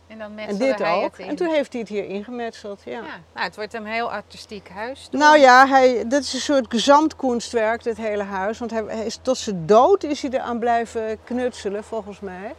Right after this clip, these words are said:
Speaker 1: Ja.
Speaker 2: Nou,
Speaker 1: Oh,
Speaker 2: dit
Speaker 1: hier
Speaker 2: zijn,
Speaker 1: zijn
Speaker 2: dit
Speaker 1: ook
Speaker 2: zijn
Speaker 1: weer
Speaker 2: ook
Speaker 1: van
Speaker 2: weer van
Speaker 1: die,
Speaker 2: die
Speaker 1: eh,
Speaker 2: leuke poppetjes, ook van die schilder Voskuil.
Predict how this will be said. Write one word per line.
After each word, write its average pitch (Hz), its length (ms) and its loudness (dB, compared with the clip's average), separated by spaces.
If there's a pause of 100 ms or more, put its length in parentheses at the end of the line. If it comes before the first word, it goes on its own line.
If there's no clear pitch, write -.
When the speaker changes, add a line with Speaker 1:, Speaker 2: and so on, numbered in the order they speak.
Speaker 1:
Ja. 226 300 -4 (220)
Speaker 2:
Nou, 214 160 0
Speaker 1:
Oh, 208 60 -2
Speaker 2:
dit 285 80 0
Speaker 1:
hier 277 180 2
Speaker 2:
zijn, - 20 -8
Speaker 1:
zijn - 20 -8
Speaker 2:
dit 240 100 2
Speaker 1:
ook 285 120 2
Speaker 2:
zijn 294 120 2
Speaker 1:
weer - 120 2
Speaker 2:
ook 339 80 2
Speaker 1:
van 330 100 2
Speaker 2:
weer 294 100 0
van 269 180 -2
Speaker 1:
die, 240 160 -2
Speaker 2:
die - 20 -4
Speaker 1:
eh, 240 60 -4
Speaker 2:
leuke 240 320 -2
poppetjes, 240 640 -2
ook 302 200 -6
van 240 180 -8
die 226 140 -6
schilder 226 560 -2
Voskuil. 220 720 -10